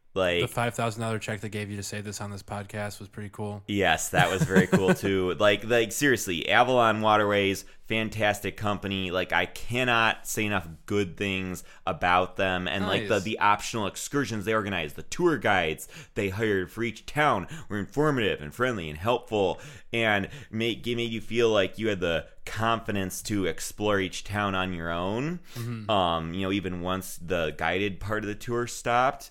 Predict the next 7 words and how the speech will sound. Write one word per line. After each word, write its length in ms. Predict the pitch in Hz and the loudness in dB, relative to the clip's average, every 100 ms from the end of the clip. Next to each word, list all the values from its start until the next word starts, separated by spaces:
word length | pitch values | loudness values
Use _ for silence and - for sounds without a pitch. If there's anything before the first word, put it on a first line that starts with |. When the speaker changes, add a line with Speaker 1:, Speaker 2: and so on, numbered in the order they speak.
| - | -12
Speaker 2:
Yeah. 140 | 117 104 | -8 0
Speaker 1:
Um, 220 | 120 101 92 - - | 0 0 -6 -8 -2
and, 260 | 107 104 - | 0 -2 -2
and 160 | 117 104 | -2 -2
the 100 | 85 | -2
cruise 600 | - - 135 147 135 101 | -8 -8 0 2 2 0
director, 760 | 107 101 92 - 85 67 71 | 0 2 2 -2 -4 -4 -6